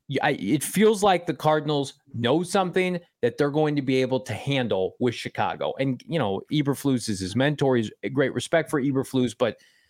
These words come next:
to me, I'm just gonna tell you at the end of the day, like, I, I want the Cardinals to get Marvin Harrison Junior I want them to be in a position to have the third overall pick. I think, I think they're going to win this weekend. And I think Kyler Murray is gonna have his biggest game to date. I thought that last weekend. And then, uh, you know,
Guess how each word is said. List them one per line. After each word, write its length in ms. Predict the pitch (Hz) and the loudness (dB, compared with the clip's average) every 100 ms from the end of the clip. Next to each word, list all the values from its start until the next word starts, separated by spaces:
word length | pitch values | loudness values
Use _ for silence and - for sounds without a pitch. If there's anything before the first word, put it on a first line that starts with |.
| _ _ | _ _
to 80 | 160 | 0
me, 100 | 220 | 0
I'm 120 | 202 | 0
just 160 | 175 - | -4 -2
gonna 120 | 185 | 0
tell 160 | 196 | 2
you 60 | 196 | 2
at 80 | 180 | 2
the 80 | 151 | 0
end 80 | |
of 80 | 151 | 2
the 60 | 143 | 2
day, 160 | 139 | 4
like, 140 | 123 110 | 4 4
I, 180 | 127 123 _ _ _ _ _ _ - | 2 0 _ _ _ _ _ _ 2
I 60 | |
want 180 | 147 165 | 4 4
the 60 | 165 | 2
Cardinals 400 | 160 160 160 - | 2 2 0 -2
to 40 | |
get 140 | 156 143 | 0 2
Marvin 260 | 139 143 | 2 2
Harrison 340 | 139 143 139 120 | 2 2 0 -2
Junior 260 | 123 131 | 0 2
I 60 | 120 | 2
want 220 | 117 127 | 2 2
them 140 | 135 | 0
to 80 | 123 | 0
be 100 | 120 | 2
in 80 | 123 | 0
a 60 | 113 | 0
position 380 | 110 127 120 | 0 -2 0
to 40 | 113 | 0
have 140 | 113 | 0
the 80 | 113 | -2
third 200 | - 123 | 0 2
overall 340 | 117 117 107 | 2 2 2
pick. 280 | 104 120 110 - _ _ - | 2 0 -2 -6 _ _ -8
I 20 | |
think, 220 | 123 143 139 - | -2 -2 -4 -6
I 100 | 113 | -4
think 220 | 113 143 | -2 -2
they're 80 | 143 | 0
going 240 | 123 131 | 2 2
to 60 | 117 | 2
win 180 | 117 117 | 0 0
this 200 | 104 - | -2 -4
weekend. 360 | 110 - 80 - - | -6 -4 -8 -8 -8
And 80 | 110 | -4
I 80 | 110 | -2
think 260 | 131 117 | -2 -4
Kyler 300 | - 120 117 | 0 2 2
Murray 160 | 113 110 | 2 -2
is 60 | |
gonna 140 | 101 107 | -2 -2
have 160 | 113 | 0
his 140 | 104 95 | -2 -2
biggest 340 | 123 110 101 | -2 0 -2
game 240 | - 104 98 | -2 -2 -2
to 100 | 95 | -4
date. 360 | 92 87 - - _ - | -2 -2 -4 -18 _ -2
I 80 | |
thought 220 | 131 220 220 | 2 2 4
that 180 | 202 | 4
last 340 | 151 170 202 - | 4 4 4 2
weekend. 420 | 208 208 208 202 - _ - | 0 2 2 0 -6 _ 0
And 160 | 151 | 2
then, 240 | 170 165 - _ | 4 2 -4 _
uh, 60 | 127 - | -6 -2
you 80 | 165 | 0
know, 220 | 113 104 | 2 0